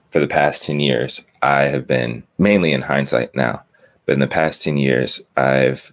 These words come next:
I feel like I've been in a season of adversity in various forms, in different ways. It's exposed a lot about me, exposed a lot about me and my beliefs and my thoughts and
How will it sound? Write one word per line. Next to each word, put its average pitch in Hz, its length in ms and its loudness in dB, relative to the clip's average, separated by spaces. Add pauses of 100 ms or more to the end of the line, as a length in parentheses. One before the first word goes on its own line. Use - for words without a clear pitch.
I - 40 -16
feel 73 120 2
like 69 120 0
I've 67 120 -2
been 62 140 0
in 62 140 -2
a 58 40 -4
season 60 400 0
of 55 100 -2
adversity - 680 -4 (800)
in 110 140 2
various 98 260 4
forms, 64 480 -8 (140)
in 78 80 -4
different 65 280 -2
ways. 62 360 -2 (480)
It's - 160 0
exposed 76 480 2
a - 40 4
lot 64 200 2
about - 300 -4
me, - 180 -10 (280)
exposed 78 420 0
a 67 40 -4
lot 65 200 2
about 65 260 0
me 69 160 0
and 62 80 -2
my 57 120 -2
beliefs - 600 -2 (300)
and 65 100 -8
my 57 160 -4
thoughts - 640 -4 (320)
and 64 540 -4